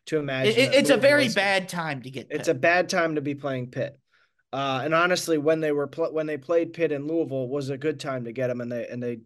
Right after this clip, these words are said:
Speaker 1: and they never
Speaker 2: Laid an
Speaker 1: really
Speaker 2: egg.
Speaker 1: threatened. Yeah.
Speaker 2: Yeah. Well, do, do you
Speaker 1: But
Speaker 2: think? Do, I, I, I'll pose this before you, you say everything else. Though, do you think this could be a trap game for Pitt after
Speaker 1: Nah,
Speaker 2: af-, a-,
Speaker 1: I would
Speaker 2: after beating Virginia on the road? They have Wake Forest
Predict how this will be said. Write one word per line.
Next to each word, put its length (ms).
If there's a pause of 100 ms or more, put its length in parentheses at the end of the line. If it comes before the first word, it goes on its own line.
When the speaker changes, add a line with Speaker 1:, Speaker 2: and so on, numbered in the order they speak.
Speaker 1:
and 160
they 180 (460)
never 220
Speaker 2:
Laid 180
an 60
Speaker 1:
really 120
Speaker 2:
egg. 160
Speaker 1:
threatened. 340
Yeah. 200 (400)
Speaker 2:
Yeah. 80
Well, 80
do, 60
do 80
you 40
Speaker 1:
But 240
Speaker 2:
think? 380
Do, 80 (100)
I, 80 (220)
I, 140
I'll 120
pose 200
this 100
before 240
you, 280
you 220 (140)
say 140
everything 240
else. 200
Though, 80
do 80
you 60
think 180
this 140
could 100
be 120
a 40
trap 300
game 180
for 80
Pitt 300 (120)
after 760 (200)
Speaker 1:
Nah, 140
Speaker 2:
af-, 400
a-, 40
Speaker 1:
I 40
would 120
Speaker 2:
after 360
beating 440
Virginia 640
on 220
the 100
road? 300
They 100
have 220
Wake 320
Forest 600